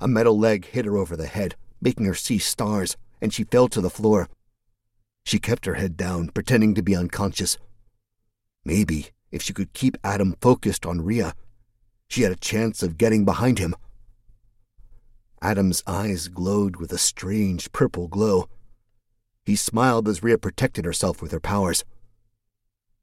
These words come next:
"Give it up, girl. You're no match for my mind. I've practiced my powers longer than you've lived."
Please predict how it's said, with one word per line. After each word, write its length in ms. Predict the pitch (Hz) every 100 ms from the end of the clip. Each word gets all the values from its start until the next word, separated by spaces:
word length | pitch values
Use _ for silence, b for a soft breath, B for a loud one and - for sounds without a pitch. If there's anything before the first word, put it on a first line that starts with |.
| _ _ -
"Give 160 | 71
it 120 | -
up, 200 | - -
girl. 440 | - 57 58 - - - _ _ _ _ -
You're 180 | 71
no 200 | 78 71
match 400 | 71 69 58 -
for 120 | - 65
my 220 | 57 -
mind. 480 | - 60 117 143 - - - _ _ _ _ _ -
I've 340 | - 92 78
practiced 440 | 76 76 - - -
my 200 | 64 78
powers 500 | - 73 67 73 -
longer 400 | 73 85 87 95
than 200 | 60 64
you've 240 | 82 78
lived." 420 | 69 71 69 -